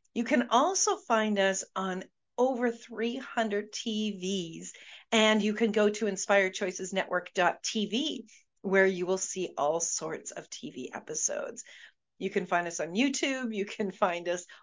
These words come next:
all of our episodes fully are in Facebook and Instagram. You know what? We are everywhere. So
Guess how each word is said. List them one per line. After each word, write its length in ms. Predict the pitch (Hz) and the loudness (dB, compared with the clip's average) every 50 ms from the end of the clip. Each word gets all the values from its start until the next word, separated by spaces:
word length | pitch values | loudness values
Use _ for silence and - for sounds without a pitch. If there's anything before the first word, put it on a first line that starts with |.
| _ _ - | _ _ 6
all 180 | 226 277 370 381 | 8 8 8 8
of 80 | 247 | 6
our 140 | 208 185 180 | 4 4 4
episodes 560 | 185 185 - 202 202 - 220 190 180 180 - | 2 2 0 -4 -2 0 0 0 0 -2 -4
fully 460 | - - 302 330 311 226 202 196 - | -4 0 2 2 4 4 4 4 4
are 260 | - 185 185 175 170 - - | 4 4 4 4 2 0 -2
in 440 | 156 165 170 165 165 160 160 160 - _ _ - _ _ _ - | -6 -8 -6 -6 -6 -8 -10 -12 -14 _ _ -20 _ _ _ 4
Facebook 680 | 277 277 269 - - - - - 262 254 247 247 247 - - - - - _ - | 4 4 4 2 -6 -10 -8 -2 0 2 2 0 -2 -6 -18 -20 -20 -20 _ -12
and 140 | - 143 - - | -12 -10 -6 -2
Instagram. 840 | 233 247 240 - - 233 226 240 233 226 226 220 220 220 233 247 - _ _ _ _ _ - | 0 0 0 0 -2 -2 2 4 4 6 6 6 4 2 0 -4 -8 _ _ _ _ _ -4
You 120 | 285 320 | 0 2
know 100 | 339 330 | 2 4
what? 180 | 320 311 311 311 - | 6 6 4 4 2
We 220 | - 226 285 320 302 | -4 -4 -2 0 0
are 160 | 269 254 - - | -2 -2 -2 -2
everywhere. 680 | 240 226 208 214 220 190 185 180 170 - - - - - - _ - - - - - - - | -2 -2 -2 -2 -2 -2 -2 -4 -6 -8 -8 -10 -12 -16 -20 _ -20 -20 -20 -20 -14 -4 0
So 540 | - - 302 285 262 247 240 233 233 233 | 4 8 10 10 10 12 12 12 10 10